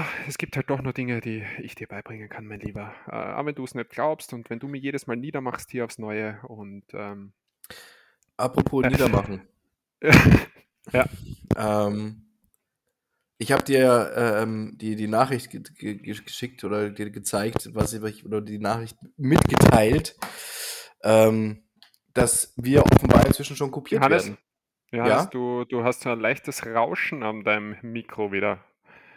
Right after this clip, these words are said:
Speaker 1: glaub ich. Warte, er richtet das jetzt zwischendurch.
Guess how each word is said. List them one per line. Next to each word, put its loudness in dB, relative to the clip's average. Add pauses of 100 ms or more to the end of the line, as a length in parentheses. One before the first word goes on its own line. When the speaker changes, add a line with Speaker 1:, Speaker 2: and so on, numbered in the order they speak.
(1000)
Speaker 1:
glaub 2
ich. -6
Warte, -4
er 2
richtet -8
das -6
jetzt -4
zwischendurch. -8